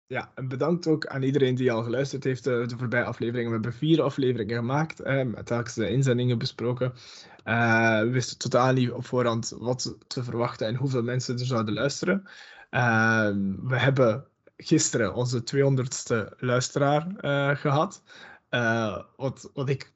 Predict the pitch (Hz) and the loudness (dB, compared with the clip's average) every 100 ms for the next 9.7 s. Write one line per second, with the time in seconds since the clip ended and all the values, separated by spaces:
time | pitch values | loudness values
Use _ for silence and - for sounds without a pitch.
0 | _ - 131 156 127 131 147 - - 135 | _ -8 2 4 4 2 -4 -4 -2 0
1 | 131 143 147 151 165 175 - 127 131 127 | 0 2 4 6 6 4 -2 -2 0 0
2 | 131 135 147 135 135 131 135 127 123 123 | 2 2 2 2 0 0 2 2 2 0
3 | 131 127 123 - 135 131 139 - 135 131 | -4 -8 -10 -8 -4 0 -2 -2 -2 0
4 | 127 127 131 127 131 135 139 131 131 147 | 0 -2 -2 -2 0 2 4 2 2 2
5 | 131 - 135 127 135 135 127 120 - 139 | 0 -2 -4 2 4 4 2 0 -4 -4
6 | 123 120 113 127 135 135 135 131 131 127 | -2 -2 -4 -2 0 0 0 -2 -2 -2
7 | 117 127 120 123 - 139 127 - _ - | 0 2 2 2 0 0 0 -2 _ -6
8 | 135 - _ _ _ _ - - 113 131 | -6 -10 _ _ _ _ -4 -2 0 0
9 | 127 131 131 135 135 135 139 | 0 0 2 0 2 0 -2